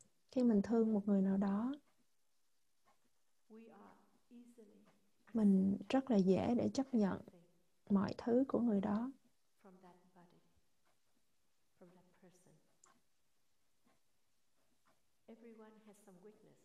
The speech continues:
Speaker 1: Ai cũng có những
Speaker 2: But
Speaker 1: cái
Speaker 2: when
Speaker 1: yếu
Speaker 2: we love
Speaker 1: điểm.
Speaker 2: someone, we say, "Oh, it doesn't
Speaker 1: Nhưng mà
Speaker 2: matter."
Speaker 1: khi mình thương người đó rồi thì nói, "Ờ, cái đó đâu có gì đâu. Cái đó dễ,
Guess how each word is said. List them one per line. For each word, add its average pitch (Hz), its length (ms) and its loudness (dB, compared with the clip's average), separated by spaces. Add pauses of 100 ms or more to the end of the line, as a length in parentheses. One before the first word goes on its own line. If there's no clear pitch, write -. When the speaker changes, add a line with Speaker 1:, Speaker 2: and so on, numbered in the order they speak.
(600)
Speaker 1:
Ai 226 220 2
cũng 208 180 0
có 247 120 -2
những 214 200 0
Speaker 2:
But - 80 -8
Speaker 1:
cái 254 80 0
Speaker 2:
when - 40 -2
Speaker 1:
yếu 247 140 6
Speaker 2:
we 220 40 6
love 202 120 8
Speaker 1:
điểm. 247 240 4
Speaker 2:
someone, - 220 -20 (140)
we 214 80 -20
say, - 160 -20 (180)
"Oh, 208 120 -20
it 214 80 -20
doesn't - 360 -8
Speaker 1:
Nhưng 226 240 2
mà 202 80 0
Speaker 2:
matter." - 240 -6
Speaker 1:
khi 240 200 2
mình 214 180 2
thương 226 300 4
người 196 260 2
đó 220 180 0
rồi 214 240 2
thì 202 140 2
nói, 202 140 4
"Ờ, 202 240 0
cái 240 120 0
đó 247 80 0
đâu 226 140 2
có 247 140 -2
gì 233 200 2
đâu. 202 420 0 (840)
Cái 247 100 -4
đó 247 80 0
dễ, 214 240 2